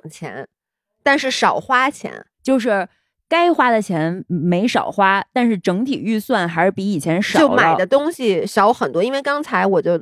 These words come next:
Speaker 1: 一农跟我说录这个选题，我真的，我就网上撩了两下，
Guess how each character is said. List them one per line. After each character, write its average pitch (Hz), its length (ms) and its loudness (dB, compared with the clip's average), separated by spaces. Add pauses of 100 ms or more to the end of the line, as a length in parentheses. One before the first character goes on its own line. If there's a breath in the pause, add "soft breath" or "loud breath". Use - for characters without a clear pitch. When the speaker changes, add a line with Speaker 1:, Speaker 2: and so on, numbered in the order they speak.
(100)
Speaker 1:
一 240 160 -4
农 247 120 2
跟 254 80 2
我 202 80 2
说 214 140 2
录 226 140 2
这 220 80 4
个 220 80 2
选 165 180 -4
题， 170 180 -8 (280 loud breath)
我 208 120 4
真 247 160 0
的， 220 160 0
我 160 80 0
就 277 140 0
网 185 180 2
上 233 300 0
撩 311 300 2
了 285 160 0
两 175 360 -6
下， 202 400 0